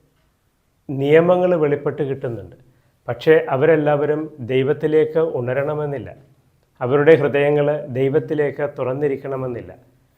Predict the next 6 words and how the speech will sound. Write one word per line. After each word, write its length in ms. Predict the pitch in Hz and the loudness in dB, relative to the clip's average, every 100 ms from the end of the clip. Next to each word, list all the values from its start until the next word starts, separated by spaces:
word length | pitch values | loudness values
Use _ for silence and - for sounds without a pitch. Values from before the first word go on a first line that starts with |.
| _ _ _ 139 151 | _ _ _ -2 2
ഈ 40 | 190 | 6
ഒരു 160 | 190 196 196 - | 6 4 0 -4
ജ്ഞാനം 480 | 147 143 139 151 175 180 | 0 2 2 4 2 2
കൂടി 140 | 175 165 | 0 -2
ലഭിക്കുമ്പോൾ, 560 | 131 131 135 135 101 85 - _ _ _ _ _ - | -2 -6 -8 -8 -8 -12 -16 _ _ _ _ _ -8
പ്രപഞ്ചത്തെക്കുറിച്ച് 960 | 123 120 147 156 151 170 165 160 147 | -4 0 0 0 0 0 2 0 0